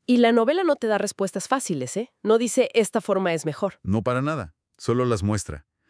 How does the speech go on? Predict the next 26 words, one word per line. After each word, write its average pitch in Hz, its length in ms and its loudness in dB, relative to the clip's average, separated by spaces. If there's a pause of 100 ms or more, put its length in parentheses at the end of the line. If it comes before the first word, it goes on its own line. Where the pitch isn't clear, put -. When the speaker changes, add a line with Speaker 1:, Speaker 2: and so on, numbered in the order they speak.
(220)
Speaker 2:
Te 110 100 0
deja 175 240 -2
con 147 160 0
esa 160 180 -2
sensación 120 720 -2 (560)
pegajosa 113 680 -2
como 98 260 0
la 85 140 0
niebla, 87 420 -2 (240)
de 104 120 -2
estar 151 240 -2
flotando 135 580 -2
en 123 80 0
un 139 140 -2
presente 127 600 -2
que 113 160 -2
ni 101 220 2
avanza 131 580 -2
ni 95 220 -2
retrocede. 78 800 -8
Speaker 1:
Sí, 202 420 -6
suspendido. 202 840 -2
Speaker 2:
Donde 104 220 0
las 98 140 -2
cosas 127 300 -4
chiquitas, - 600 -10